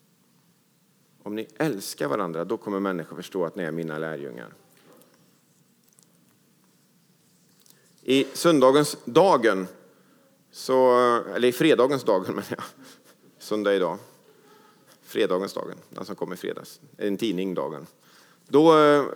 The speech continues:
skrev Lisa Fredlund, hon är pastor i Östermalmskyrkan i Kristianstad,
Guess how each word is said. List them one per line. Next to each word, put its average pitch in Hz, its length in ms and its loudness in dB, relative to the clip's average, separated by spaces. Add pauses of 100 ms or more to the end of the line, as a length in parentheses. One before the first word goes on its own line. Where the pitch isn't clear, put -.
(120)
skrev 117 540 2
Lisa 123 300 -2
Fredlund, 127 480 0
hon 113 160 -4
är 110 60 -2
pastor 113 420 -4
i 104 320 2 (680)
Östermalmskyrkan 98 800 -4
i 95 60 -4
Kristianstad, 123 540 -8